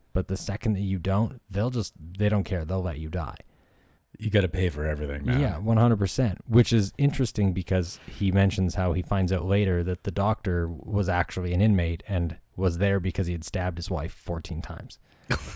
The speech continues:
Speaker 1: So it's like, you get this, these weird scenes where, like, he meets these friends and they're these goofy, you know, characters, and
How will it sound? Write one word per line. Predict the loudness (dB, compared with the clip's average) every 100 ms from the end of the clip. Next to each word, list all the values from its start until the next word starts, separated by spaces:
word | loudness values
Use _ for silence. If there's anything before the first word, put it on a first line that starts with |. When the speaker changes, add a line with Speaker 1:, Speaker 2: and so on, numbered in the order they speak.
| -16 -18
Speaker 1:
So | -4 -2
it's | -2 -2
like, | -2 -2 -4 -10 -10 -14 -16 -18 -20 -10 2
you | 4
get | 4 2
this, | 0 -2
these | 2 2 4
weird | 4 4 2
scenes | 2 4 4 2
where, | 0
like, | -2 -4
he | 0 2
meets | 2 0 -2
these | -4 -2
friends | 0 2 4 4
and | 2
they're | 0
these | 0 0 -2
goofy, | -2 -2 -2 -2
you | 0 2 0 0 0
know, | 0 0 -2 -2
characters, | 0 0 0 0 0 0 -4 -14 _ -2
and | 0 2 2 0